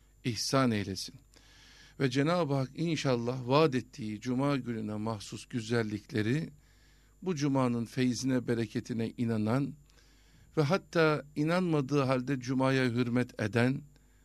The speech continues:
ve bu sayede Cenab-ı Hakk'ın da rızasını tahsil eden, her geçen gün Allah Teala'nın razı olduğu işlere gayret eden kullarından eylesin.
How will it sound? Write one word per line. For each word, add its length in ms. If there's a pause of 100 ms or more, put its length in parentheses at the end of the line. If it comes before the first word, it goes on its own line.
(420)
ve 320
bu 220 (100)
sayede 580
Cenab-ı 480
Hakk'ın 440
da 100
rızasını 600
tahsil 460
eden, 400 (340)
her 180
geçen 600
gün 360 (680)
Allah 460
Teala'nın 840
razı 380
olduğu 340
işlere 480
gayret 420
eden 240
kullarından 580
eylesin. 440